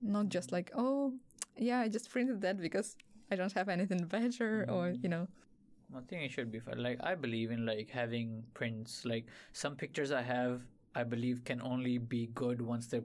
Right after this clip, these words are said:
Speaker 2: printed really big. And some pictures I have,
Speaker 1: Mm.
Speaker 2: I can think they can only be good when they're printed small.
Speaker 1: I have actually an idea for my exhibition, like, for my potential exhibition. I, I'm
Speaker 2: Mm.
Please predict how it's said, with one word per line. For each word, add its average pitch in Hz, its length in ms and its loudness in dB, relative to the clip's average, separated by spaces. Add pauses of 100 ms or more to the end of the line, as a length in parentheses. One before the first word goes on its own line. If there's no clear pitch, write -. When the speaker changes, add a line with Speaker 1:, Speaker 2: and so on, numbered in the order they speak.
(140)
Speaker 2:
printed 120 320 -2
really 117 240 2
big. 123 400 -2 (320)
And 120 120 -6
some 123 200 -4
pictures 120 300 -2
I 117 60 2 (180)
have, 127 120 2
Speaker 1:
Mm. 120 40 0
Speaker 2:
I 120 40 -2
can 117 320 -4 (100)
think 117 280 -4 (100)
they 113 160 0 (100)
can 117 140 -2
only 120 200 0
be 113 140 -2
good 113 320 -2
when 113 140 -2
they're 107 220 -6
printed 107 300 -4 (120)
small. 113 580 -2 (1300)
Speaker 1:
I 240 120 0
have 339 200 -2
actually 214 320 -2
an 196 100 0
idea 208 360 0
for 202 220 -2
my 196 200 -2
exhibition, 214 680 -2 (560)
like, 196 180 2
for - 180 -4
my 180 120 0
potential 185 480 -2
exhibition. 214 480 0
I, 190 200 0
I'm 196 180 2
Speaker 2:
Mm. 190 40 2